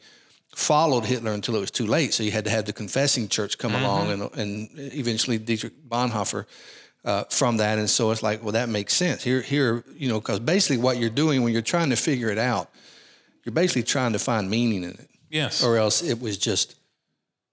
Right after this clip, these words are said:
Speaker 1: nothing. So what, what is the meaning behind this horrible
Speaker 2: Yeah.
Speaker 1: event? And if you
Speaker 2: Yeah.
Speaker 1: think about it, in the African American slave tradition, with their spiritual songs, um, and all that, they, they're trying to find meaning in this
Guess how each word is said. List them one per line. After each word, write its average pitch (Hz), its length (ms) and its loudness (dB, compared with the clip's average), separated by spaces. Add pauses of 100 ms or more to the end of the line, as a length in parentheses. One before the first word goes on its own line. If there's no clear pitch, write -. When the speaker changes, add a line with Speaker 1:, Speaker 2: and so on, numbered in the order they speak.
(280)
Speaker 1:
nothing. 113 380 -4
So 113 180 0
what, 123 300 0
what 127 200 2
is 110 120 0
the 117 100 0
meaning 127 460 2
behind 107 460 0
this 101 160 0
horrible 110 760 2 (360)
Speaker 2:
Yeah. 98 180 -4
Speaker 1:
event? 117 360 -2
And 117 100 0
if 110 80 0
you 123 80 2
Speaker 2:
Yeah. 95 40 0
Speaker 1:
think 160 220 0
about 113 300 2
it, 117 80 0
in 110 80 -2
the 107 100 0
African 123 320 -2
American 120 240 0
slave 139 340 2
tradition, 113 520 0 (600)
with 117 220 -4
their 113 140 2
spiritual 139 500 0
songs, 123 640 2 (520)
um, 104 480 0
and 107 380 -2
all 123 240 2
that, 117 200 2
they, 117 140 2
they're 123 280 2
trying 127 460 0
to 110 60 2
find 117 480 2
meaning 131 440 2
in 110 100 2
this 107 300 0